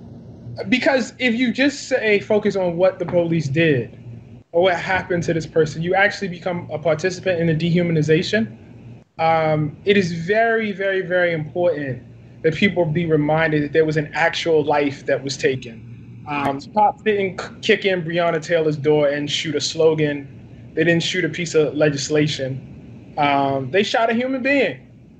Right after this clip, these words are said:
you know, with a mother and a little sister and a, you know, a man that she, you know, had been with for, for some time, you know, with, with relations in the community.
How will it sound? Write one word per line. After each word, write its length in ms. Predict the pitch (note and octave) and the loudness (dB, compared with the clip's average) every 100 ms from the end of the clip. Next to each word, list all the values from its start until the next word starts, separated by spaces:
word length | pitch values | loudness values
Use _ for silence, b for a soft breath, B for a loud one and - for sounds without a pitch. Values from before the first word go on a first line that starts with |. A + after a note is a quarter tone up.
| - _ _ _ _ | -20 _ _ _ _
you 120 | F3 | -6
know, 140 | F3+ E3 F#3 | -6 -4 -4
with 140 | F#3 F3+ | -2 -2
a 60 | |
mother 320 | F3 G3 G#3+ | 0 0 2
and 140 | G#3+ F3 | 0 0
a 40 | |
little 240 | D#3+ D#3 D3+ | -2 -2 -4
sister 440 | - G#3 - A#3 | -2 -2 0 0
and 260 | G#3 E3 C#3+ | 2 2 -2
a, 200 | C3 B2+ | -4 -4
you 80 | E3+ | -2
know, 160 | C#3+ | -2
a 40 | C3+ | -2
man 380 | D3+ G3 G#3 | 0 2 2
that 120 | F#3 D#3+ | 0 -6
she, 400 | - F#3+ F3+ - B B B | -8 -8 -10 -16 B B B
you 80 | G3 | -2
know, 60 | |
had 200 | E3+ C3+ | -2 0
been 240 | F#3 G#3+ G#3 | 0 2 2
with 240 | G#3 G3+ | 0 0
for, 200 | E3+ D3 | -2 -2
for 120 | - | -2
some 300 | E3 - F#3 | -4 -2 -4
time, 500 | F3+ F#3+ G3 G3+ G3 F#3 | -4 -2 2 2 2 0
you 80 | F#3 | 0
know, 120 | E3 | 2
with, 180 | D#3 D3+ | 0 -2
with 140 | D#3+ | -2
relations 500 | D3+ D#3 G3 G3 F3+ | 2 4 4 2 -4
in 180 | F3+ G3 | 0 2
the 80 | G3+ | 2
community. 640 | F#3 F3 F3+ G#3 A3 | 2 0 2 2 4